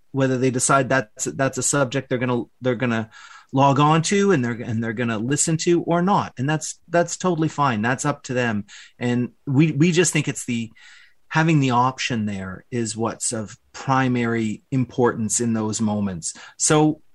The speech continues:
you know, that we have covered things like the, uh, the Beirut explosion. Um, we went back and, and took a look at, um, at the visuals of September eleventh. Um, the George Floyd,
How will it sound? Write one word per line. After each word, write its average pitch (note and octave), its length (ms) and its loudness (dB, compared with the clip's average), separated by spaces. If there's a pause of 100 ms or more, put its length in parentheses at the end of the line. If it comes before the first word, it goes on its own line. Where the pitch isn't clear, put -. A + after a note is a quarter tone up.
(140)
you D3 120 0
know, B2+ 180 0
that C#3 280 0
we D3 400 0
have C3+ 160 2
covered D3+ 340 0
things A#2+ 340 -2
like A#2 260 -2
the, A2+ 300 -2
uh, A2+ 200 -2 (160)
the C3+ 140 -2
Beirut C3 380 2
explosion. C3 840 0 (500)
Um, A2+ 420 -2
we C3 140 4
went C3+ 240 2
back C#3 300 2
and, B2 240 -2
and A#2+ 160 -2
took - 180 -2
a B2 60 0
look B2+ 240 0
at, - 300 -2
um, A2 420 -2 (200)
at B2 140 -4
the B2 80 -2
visuals B2+ 560 0
of A2 100 -4
September A#2+ 500 0
eleventh. B2+ 600 -2 (720)
Um, A2 400 2
the A#2 100 0
George C3 340 4
Floyd, B2 640 0